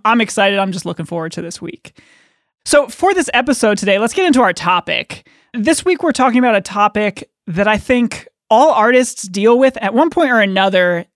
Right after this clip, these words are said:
over the course of their career, especially if they keep at it for a long time and make music over a long period of time.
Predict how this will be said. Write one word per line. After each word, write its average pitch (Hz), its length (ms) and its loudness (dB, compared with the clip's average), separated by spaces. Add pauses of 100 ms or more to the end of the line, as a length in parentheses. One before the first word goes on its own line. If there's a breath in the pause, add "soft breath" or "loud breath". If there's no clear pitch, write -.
over 202 160 0
the 190 80 -6
course 208 280 -2
of 190 80 -4
their 185 140 0
career, 190 540 -2 (380 soft breath)
especially 262 580 0
if 285 100 -6
they 208 140 0
keep 233 400 -6
at 185 200 0
it 196 180 -4
for 202 180 -2
a 180 80 0
long 180 560 -2
time - 640 -6 (320 soft breath)
and 180 380 -2
make 214 380 0
music 180 400 -4
over 175 220 -4
a 170 80 -6
long 165 320 -6
period 165 240 -8
of 151 100 -12
time. - 500 -12